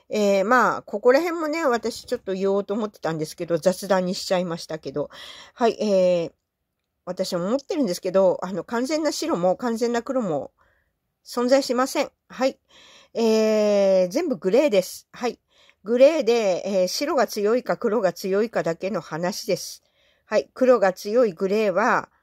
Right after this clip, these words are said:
あー、もうね、多分ね、えー、さ-、あの、最終的にはね、あのー、書のね、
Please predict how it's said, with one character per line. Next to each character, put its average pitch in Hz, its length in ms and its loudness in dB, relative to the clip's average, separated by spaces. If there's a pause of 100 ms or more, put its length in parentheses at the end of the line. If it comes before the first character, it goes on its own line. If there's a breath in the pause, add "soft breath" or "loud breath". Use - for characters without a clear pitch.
(340)
あ 175 280 -2
ー、 - 20 -2
も 202 220 -2
う 196 40 -2
ね、 180 280 -2
多 247 100 -2
分 175 240 -4
ね、 165 240 -6 (100)
え 165 160 -4
ー、 156 40 -4
さ-、 175 220 -4 (220)
あ 160 100 -14
の、 156 300 -4 (360 loud breath)
最 262 240 4
終 254 240 -2
的 254 240 -4
に 254 100 0
は 170 140 0
ね、 160 240 -8 (200)
あ 170 140 -10
の 143 600 -8
ー、 - 100 -20 (880)
書 - 320 4
の 180 180 0
ね、 180 240 -4